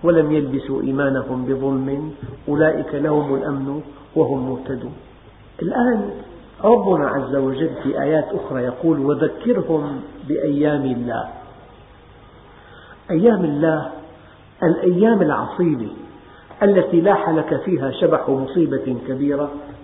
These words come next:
ثم نجاك الله منها بقدرة قادر، هذا يوم ينبغي ألا تنساه. "وذكرهم بأيام الله". ما في واحد من المؤمنين إلا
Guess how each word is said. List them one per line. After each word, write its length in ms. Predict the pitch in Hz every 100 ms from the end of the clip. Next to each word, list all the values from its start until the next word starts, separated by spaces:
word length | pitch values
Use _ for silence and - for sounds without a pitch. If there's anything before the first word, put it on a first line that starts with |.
| -
ثم 180 | 170 147
نجاك 520 | 135 127 110 131 123
الله 380 | 127 117 117 -
منها 400 | 110 107 107 - - - - - - - - -
بقدرة 580 | 143 185 165 139 127 127 -
قادر، 340 | 123 95 - - - - - - - - - -
هذا 300 | 156 139 147
يوم 500 | 147 180 165 156 139
ينبغي 580 | 131 127 123 135 143 143
ألا 200 | 135 123
تنساه. 540 | 131 117 - 131 117 - - - - - - - - - - - - - - - - 160
"وذكرهم 1000 | 147 143 - - 208 180 196 202 196 135
بأيام 600 | 135 - 135 123 143 135 123
الله". 380 | 113 120 120 - - - - - - - -
ما 180 | 165 240
في 140 | 240
واحد 380 | 190 208 - 156
من 120 | 123
المؤمنين 800 | 131 139 151 143 143 147 143 143 - - - - -
إلا 340 | 202 185 151